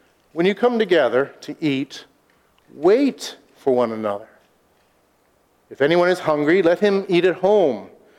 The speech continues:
so that when you come together, it will not be for judgment. About the other things, I will give directions when I come.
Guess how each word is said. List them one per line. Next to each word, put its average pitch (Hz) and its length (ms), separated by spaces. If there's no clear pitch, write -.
so - 120
that 170 140
when 175 100
you 170 80
come 180 220
together, 170 320
it 156 140
will 151 100
not 180 300
be 208 140
for 170 120
judgment. 131 920
About 156 240
the 147 80
other 170 160
things, 175 320
I 147 140
will 151 120
give 147 160
directions 131 840
when 117 180
I 117 80
come. 117 320